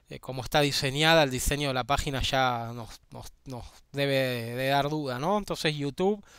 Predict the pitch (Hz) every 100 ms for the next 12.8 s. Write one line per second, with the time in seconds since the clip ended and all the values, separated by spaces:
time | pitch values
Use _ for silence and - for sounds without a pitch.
0 | - - - - 151 151 139 135 - 208
1 | 214 208 - 135 127 139 143 147 - 139
2 | 127 - - - - - - 143 131 -
3 | 139 143 143 131 139 175 185 190 190 190
4 | 190 - 160 139 131 127 135 127 135 135
5 | 120 131 151 147 151 143 143 147 175 175
6 | 170 131 123 120 123 - 143 143 151 139
7 | 135 147 160 170 165 - - - _ 135
8 | 131 139 143 151 156 - 131 123 - -
9 | 147 151 - 135 135 135 143 151 139 -
10 | 131 131 - 143 131 131 147 170 151 135
11 | - 131 131 131 123 160 156 135 120 -
12 | 160 143 135 135 160 127 131 156